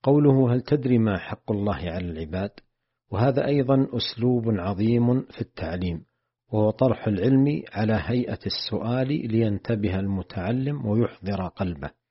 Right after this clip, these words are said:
قوله قال: "أن يعبدوه ولا يشركوا به شيئا"، ثم سار ساعة، أي ثم مشى وقتا بعد هذا البيان. قوله فقال: "يا معاذ"، قلت: "لبيك وسعديك".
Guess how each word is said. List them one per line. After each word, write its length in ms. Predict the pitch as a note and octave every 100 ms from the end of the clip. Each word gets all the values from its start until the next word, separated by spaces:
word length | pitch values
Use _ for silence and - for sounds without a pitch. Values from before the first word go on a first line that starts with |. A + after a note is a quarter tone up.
| _ _ _ _ _ -
قوله 400 | C3+ C3 A#2 A2
قال: 320 | - A#2+ A2+
"أن 240 | A2 G#2+
يعبدوه 640 | G#2+ F2+ F#2+ G#2+ B2+ C3 G#2
ولا 380 | G#2+ G#2 G2
يشركوا 640 | F#2 A2 A2+ A#2 - - F#2+
به 300 | G#2 F#2 F#2+
شيئا"، 440 | E2+ A2 C3 C#3
ثم 420 | - C#3 C#3+ B2 A2 -
سار 260 | A#2 B2 G#2+ -
ساعة، 300 | G2+ D2 D2 _ _ _ _ _ _ -
أي 320 | B2 D3 - -
ثم 200 | - C#3
مشى 580 | A#2 A2 B2 - A#2+ A#2+ B2 -
وقتا 640 | A#2+ - - A2+ A2 G2+
بعد 240 | F2+ E2+ F#2
هذا 300 | F2 G2+ F2+
البيان. 440 | E2 E2 E2+ D2 C2 _ _ _ _ _ _ _
قوله 400 | - C#3+ D3 C3
فقال: 440 | B2 A#2 - C3+ A#2+
"يا 200 | G#2 G2+
معاذ"، 460 | F#2 D#2 F2+ A2+ A#2+ _ -
قلت: 260 | C#3 C3+ B2
"لبيك 760 | A2 F2+ E2+ A#2 A#2 B2 B2 -
وسعديك". 680 | A2+ - E2+ E2+ F2 -